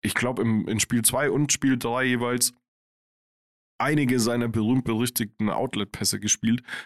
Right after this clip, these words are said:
Und das sind halt so richtige, die tun weh. Das sind so ein bisschen so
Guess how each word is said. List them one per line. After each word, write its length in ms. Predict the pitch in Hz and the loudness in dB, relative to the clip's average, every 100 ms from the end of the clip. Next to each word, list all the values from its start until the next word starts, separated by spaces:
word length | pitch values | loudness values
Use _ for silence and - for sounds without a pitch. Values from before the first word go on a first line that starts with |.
| _ | _
Und 200 | - 196 | -2 2
das 120 | 131 | 4
sind 160 | 135 120 | 4 2
halt 180 | 127 123 | 0 0
so 160 | 127 | 0
richtige, 540 | 113 135 - 120 123 117 | 2 0 -2 -2 -2 -2
die 180 | - 110 | -4 -2
tun 260 | 143 139 | 0 2
weh. 240 | 135 113 123 _ _ | 2 0 -4 _ _
Das 120 | 110 | 0
sind 140 | - 143 | 4 4
so 100 | 131 | 4
ein 140 | 127 | 4
bisschen 340 | 113 156 143 127 | 4 2 2 2
so 380 | 127 127 120 | 2 2 0